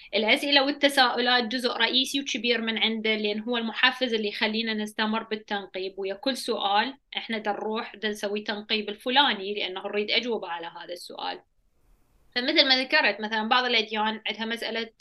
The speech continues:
الوصول يم ال-، آه، قبور الموتى، يعني مسألة مهينة للميت. بس technically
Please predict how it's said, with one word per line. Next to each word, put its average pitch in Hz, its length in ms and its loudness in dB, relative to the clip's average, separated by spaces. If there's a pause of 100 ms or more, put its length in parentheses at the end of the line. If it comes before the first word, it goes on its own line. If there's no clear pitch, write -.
الوصول 226 440 -4
يم 233 220 -2
ال-، 226 360 -4 (120)
آه، 196 460 -10 (760)
قبور 262 320 4
الموتى، 233 640 0 (100)
يعني 196 300 -6
مسألة 220 460 -2
مهينة 247 480 2
للميت. 185 640 -4 (640)
بس - 220 -10
technically 247 460 0